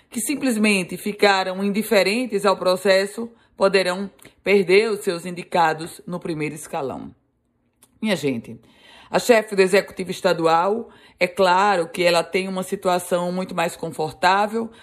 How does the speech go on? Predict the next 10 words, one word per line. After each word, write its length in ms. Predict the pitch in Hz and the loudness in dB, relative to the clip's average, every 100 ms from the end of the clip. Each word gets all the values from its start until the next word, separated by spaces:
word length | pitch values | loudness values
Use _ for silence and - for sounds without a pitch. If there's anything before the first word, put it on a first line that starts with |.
| - - | -20 -18
porque 340 | 196 - 214 | -6 2 4
vai, 380 | 175 196 247 269 | 4 2 2 0
inclusive, 800 | 254 214 196 156 247 311 208 - | -4 -2 -4 -2 -4 -4 -8 -8
indicar 720 | 202 214 208 - 220 - - | -6 -4 -6 -2 0 0 -6
pessoas 800 | - 165 - 196 226 262 151 - - - - _ | -6 -6 -4 -2 0 0 -2 -8 -18 -20 -20 _
para 640 | 185 180 208 247 262 240 - - _ | 2 2 0 -4 -4 -6 -10 -20 _
cargos 720 | 202 214 220 190 151 151 - _ _ _ _ | 2 2 0 -4 -8 -10 -14 _ _ _ _
no 180 | 175 190 | -4 0
governo 560 | 185 175 190 226 226 | 2 4 4 4 2
federal, 800 | 214 208 180 160 131 143 202 240 | -2 0 2 2 2 2 0 -4